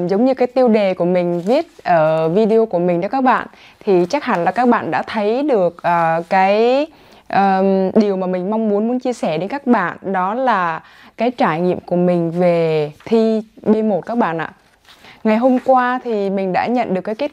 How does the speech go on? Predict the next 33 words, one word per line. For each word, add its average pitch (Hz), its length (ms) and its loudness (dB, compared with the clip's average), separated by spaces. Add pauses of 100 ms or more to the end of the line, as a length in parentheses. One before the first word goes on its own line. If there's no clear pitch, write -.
quả 160 220 2
từ 190 220 0
trường 190 400 2 (100)
gửi 175 260 -2
về. 180 400 4 (440)
Ờm, 190 560 2 (400)
đây 220 180 4
các 254 100 4
bạn, 226 200 4 (140)
là 185 120 -6
một 180 80 -4
cái 226 180 -6
phong 233 180 0
bì. 185 280 2 (340)
Và 190 220 2
bên 220 240 2
trong 240 380 2
có 214 200 -2
những 233 180 -2
cái 240 120 0
gì 240 200 2
thì 202 140 0
mình 175 200 0
sẽ 185 200 0
mở 170 340 2
ra 214 320 0
và 180 280 0
so 208 180 -6
cho 208 80 -4
các 226 80 0
bạn 170 160 0
cùng 175 180 -2
xem. 208 440 2